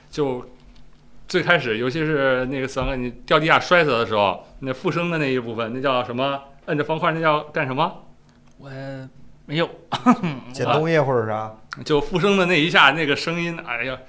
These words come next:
Speaker 1: 真的是当场恶心到我了。
Speaker 3: <laughs>
Speaker 1: 啊，就是说
Speaker 3: 这是什么评价？真的是。
Speaker 1: 如果没有环绕声，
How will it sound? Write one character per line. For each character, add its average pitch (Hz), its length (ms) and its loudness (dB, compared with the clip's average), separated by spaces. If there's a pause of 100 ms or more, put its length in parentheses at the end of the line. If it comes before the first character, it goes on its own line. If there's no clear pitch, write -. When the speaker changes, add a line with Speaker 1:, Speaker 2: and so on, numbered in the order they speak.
(400)
Speaker 1:
真 185 160 4
的 175 100 4
是 131 520 2
当 180 140 6
场 160 160 4
恶 127 200 2
心 143 100 -2
到 156 140 8
我 98 220 4
了。 90 360 -2
Speaker 3:
<laughs> 170 400 8
Speaker 1:
啊， 147 240 8 (500)
就 220 140 10
是 185 60 10
说 - 0 -
Speaker 3:
这 - 0 -
是 - 20 6
什 220 120 12
么 - 100 12
评 135 160 0
价？ 160 220 12
真 139 120 4
的 139 80 2
是。 131 340 4 (840)
Speaker 1:
如 143 180 0
果 175 120 6
没 135 100 4
有 147 100 6
环 123 160 2
绕 131 140 4
声， 117 260 -2